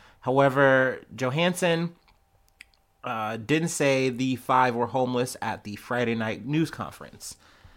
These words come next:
And Las Vegas Police Lieutenant Michael Rodriguez would not confirm whether any of the five were unhoused when C N N reached him by phone early Saturday.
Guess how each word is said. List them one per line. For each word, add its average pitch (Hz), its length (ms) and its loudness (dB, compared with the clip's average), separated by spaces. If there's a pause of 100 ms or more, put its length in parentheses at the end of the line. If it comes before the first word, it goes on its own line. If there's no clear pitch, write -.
(360)
And 117 440 -2
Las 117 220 -4
Vegas 151 320 0
Police - 680 -2
Lieutenant 131 560 -4 (200)
Michael 127 340 -2
Rodriguez 117 800 0 (240)
would 120 160 0
not 147 260 2
confirm 139 640 -2
whether 120 380 -2
any 170 220 -2
of 160 80 -2
the 143 60 -2
five 123 580 0
were 117 180 -2
unhoused 120 680 -4
when 110 500 -6
C - 300 -6
N 127 60 -2
N 120 220 -2
reached 117 320 -6
him 107 180 -4
by 98 140 -12
phone 104 500 -8
early 98 380 -8
Saturday. - 880 -16